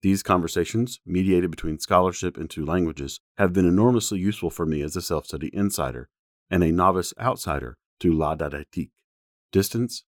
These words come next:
professionalism, vulnerability, and self in research. In this section of the chapter, we explore the challenges and tensions associated with the subjectivity of self-study research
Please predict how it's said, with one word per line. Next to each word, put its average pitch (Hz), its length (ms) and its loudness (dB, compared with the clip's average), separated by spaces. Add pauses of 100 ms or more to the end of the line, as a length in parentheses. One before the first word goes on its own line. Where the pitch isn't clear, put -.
(120)
professionalism, 85 760 0 (200)
vulnerability, 80 760 0
and 85 160 -8
self 80 420 2
in 76 100 -6
research. - 520 -6 (600)
In 113 100 10
this 123 140 8
section 120 260 2
of 95 120 2
the 87 60 -8
chapter, 101 360 0
we 95 140 4
explore 98 380 0
the 92 80 -2
challenges 104 520 0
and 95 140 -2
tensions 101 440 -2
associated 90 640 -2
with 82 120 -10
the - 80 -12
subjectivity 87 800 -2
of 87 180 -6
self-study 71 480 -6
research - 560 -6